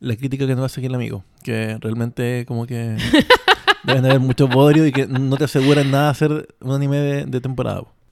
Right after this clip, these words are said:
Speaker 2: Eh, o sea, yo creo que lo interesante es que te explica que en el fondo el presupuesto no es lo más importante, po.
Speaker 1: Mm.
Speaker 2: Sino que el tiempo que tenga el tipo pa-, para poder dibujar
Speaker 1: En todo caso.
Speaker 2: y animar.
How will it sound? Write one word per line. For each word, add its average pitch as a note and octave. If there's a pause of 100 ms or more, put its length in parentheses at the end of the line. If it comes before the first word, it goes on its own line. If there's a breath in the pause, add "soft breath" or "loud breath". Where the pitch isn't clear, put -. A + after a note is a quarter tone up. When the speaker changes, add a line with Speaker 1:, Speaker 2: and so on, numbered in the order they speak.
(140)
Speaker 2:
Eh, F3+
o F#3+
sea, D4+
yo G#4
creo A4
que A#4
lo F#4+
interesante C4
es -
que F#3+
te -
explica G#3+
que G#3
en F#3+
el F3+
fondo G3+
el G3+
presupuesto F3+
no F#3
es E3+
lo G3+
más G3
importante, -
po. - (600)
Speaker 1:
Mm. A2+ (120)
Speaker 2:
Sino F3
que F3
el F3
tiempo F#3
que G3
tenga G3
el G3+
tipo G3
pa-, F#3+ (800)
para F3
poder F3+
dibujar F3 (400)
Speaker 1:
En B2
todo A2+
caso. G#2+
Speaker 2:
y F3
animar. F3